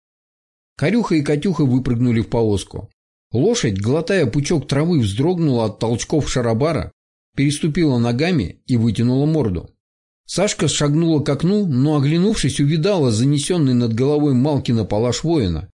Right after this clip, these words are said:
Мгновенно присела и сбоку снизу ударила стража кинжалом. Угодила в пах. Воин замер, как будто удивился, что пропустил удар, и стал медленно оседать на пол.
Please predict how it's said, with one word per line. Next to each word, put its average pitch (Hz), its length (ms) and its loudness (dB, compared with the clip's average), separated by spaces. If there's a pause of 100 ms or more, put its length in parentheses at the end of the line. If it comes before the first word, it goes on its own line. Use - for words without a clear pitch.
(480)
Мгновенно 160 560 0
присела 143 800 0
и 147 100 0
сбоку 120 480 0
снизу 156 400 0
ударила 127 480 0
стража 127 460 -2
кинжалом. 139 640 -2 (540)
Угодила 107 500 0
в - 100 -10
пах. - 380 -6 (520)
Воин 170 380 2
замер, 175 420 0
как 117 200 -2
будто 196 260 -2
удивился, 175 580 0
что 107 160 -4
пропустил 120 600 -2
удар, 123 560 -2
и 139 80 0
стал 131 340 0
медленно 123 580 0
оседать 95 540 -2
на 135 160 0
пол. 80 260 -8